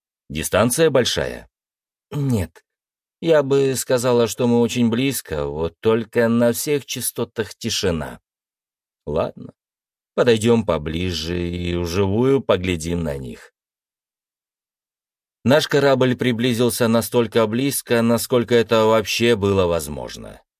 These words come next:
Четыреста метров — это одновременно и далеко, и близко. Считай, бортами тремся. Да вот только если покинуть корабль и попытаться добраться до станции пешком,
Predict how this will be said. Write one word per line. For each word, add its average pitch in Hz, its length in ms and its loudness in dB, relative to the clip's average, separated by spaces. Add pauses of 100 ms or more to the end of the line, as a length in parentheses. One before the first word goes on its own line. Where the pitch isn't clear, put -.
(320)
Четыреста 139 580 0
метров — 69 600 -2
это 131 380 2
одновременно 127 800 2
и 123 160 2
далеко, 120 600 2
и 131 180 0
близко. 87 680 -6 (560)
Считай, 156 380 2
бортами 95 580 2
тремся. 57 680 -8 (1120)
Да 98 120 4
вот 113 160 4
только 165 240 0
если 151 360 0
покинуть 143 520 -2
корабль 85 520 0
и 87 160 0
попытаться 98 500 0
добраться 104 440 2
до 101 120 0
станции 107 460 -2
пешком, 101 1000 -2